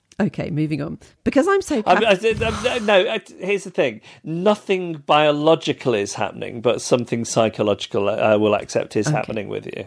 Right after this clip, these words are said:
Speaker 1: Okay. But
Speaker 2: But you underst-, do you understand that's what's happening? It's not the effect that the decaf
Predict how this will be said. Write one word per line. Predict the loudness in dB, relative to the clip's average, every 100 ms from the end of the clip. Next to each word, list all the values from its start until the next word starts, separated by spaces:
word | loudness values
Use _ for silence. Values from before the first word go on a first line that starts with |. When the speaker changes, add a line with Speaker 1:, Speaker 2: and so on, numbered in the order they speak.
| -6
Speaker 1:
Okay. | -6 -8 -18 _ -18 -16 -18 -6
But | 0 2
Speaker 2:
But | 4
you | 6 6
underst-, | 6 4 0 0 -6 0
do | 4
you | 6
understand | 4 0 0 2 4
that's | 2 2
what's | -2 0
happening? | -2 -2 -6
It's | -6 -4
not | 2 2 2
the | 0
effect | 0 0 0 -2 -6
that | -6 -4
the | -4
decaf | -4 -2 -4